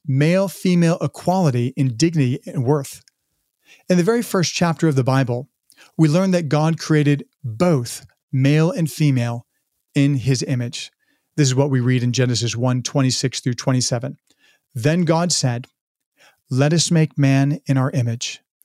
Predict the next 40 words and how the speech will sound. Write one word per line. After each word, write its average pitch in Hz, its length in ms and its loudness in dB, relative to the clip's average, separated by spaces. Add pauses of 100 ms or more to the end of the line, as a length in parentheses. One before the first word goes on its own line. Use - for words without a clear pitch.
(200)
after 135 420 -2
our 127 120 0
likeness, 120 680 -6 (680)
and 175 140 2
let 226 180 -2
them 226 140 2
have 165 200 4
dominion 147 580 4
over 123 160 0
the 120 100 0
fish - 320 0
of 151 100 0
the 156 80 0
sea, 135 400 2
and 143 120 0
over 131 180 0
the 120 100 0
birds 143 360 2
of 147 100 0
the 156 100 2
heavens, 123 440 0 (280)
and 139 120 2
over 160 180 2
the 143 120 2
livestock, 135 640 0
and 147 160 2 (220)
over 180 220 2
all 175 260 2
the 175 160 4
earth, 120 240 -2
and 143 260 2 (220)
over 170 340 2
every 196 400 0 (140)
creeping 180 400 0
thing 156 380 0
that 135 180 -2
creeps - 460 -2
on 135 140 0
the 120 120 0
earth." 127 320 -10